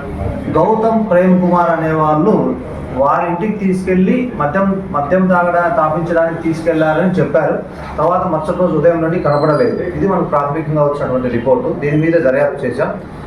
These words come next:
దర్యాప్తు చేసి మా దర్యాప్తులో తేలిన అంశాలు ఏంటంటే, ఆ, గౌతమ్ మరియు ప్రేమ్ కుమార్ అనేవాళ్ళు వీళ్ళిద్దరు అన్నదమ్ములు.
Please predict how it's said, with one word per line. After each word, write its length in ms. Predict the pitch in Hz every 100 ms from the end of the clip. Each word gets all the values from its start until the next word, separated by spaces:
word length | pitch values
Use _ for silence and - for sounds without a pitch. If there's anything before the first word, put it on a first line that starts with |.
| - -
దర్యాప్తు 400 | 196 180 185 175
చేసి 200 | 156 -
మా 160 | 170 147
దర్యాప్తులో 500 | 131 156 170 175 170
తేలిన 260 | 165 160
అంశాలు 360 | 147 139 - 147
ఏంటంటే, 760 | 143 127 123 190 156 127 175 - - 160 - 202
ఆ, 40 | 175 180 180 170 - - 147
గౌతమ్ 720 | 156 190 196 202 202 - -
మరియు 200 | 165 170
ప్రేమ్ 360 | 147 143 160 151
కుమార్ 400 | 156 156 151 139
అనేవాళ్ళు 360 | 151 156 156
వీళ్ళిద్దరు 420 | 143 131 127 -
అన్నదమ్ములు. 580 | - - 147 - - -